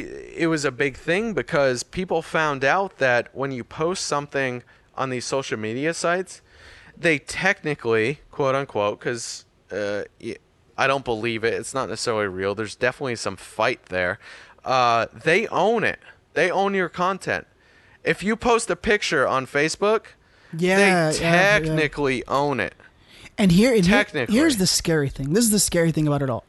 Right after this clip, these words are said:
Speaker 2: I'm, I'm not so, I'm not so worried about my, my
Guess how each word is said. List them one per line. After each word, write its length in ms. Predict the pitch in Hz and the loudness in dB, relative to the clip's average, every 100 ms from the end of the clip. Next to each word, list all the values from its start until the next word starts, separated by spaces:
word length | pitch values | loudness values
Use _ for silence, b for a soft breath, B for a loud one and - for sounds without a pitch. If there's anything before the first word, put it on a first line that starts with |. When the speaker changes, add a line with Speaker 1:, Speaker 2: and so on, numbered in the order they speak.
| - | 0
Speaker 2:
I'm, 300 | 196 233 226 | 4 4 2
I'm 120 | 214 | 2
not 220 | 220 247 - | 4 4 2
so, 380 | - 220 190 - | 2 4 2 -2
I'm 140 | 185 180 | 0 2
not 180 | 185 190 | 2 2
so 180 | 226 | 2
worried 280 | 202 170 165 | 2 2 2
about 280 | 151 151 - _ _ _ | 2 0 -2 _ _ _
my, 320 | 165 151 139 135 - | -2 0 0 -4 -4
my 200 | 147 | -2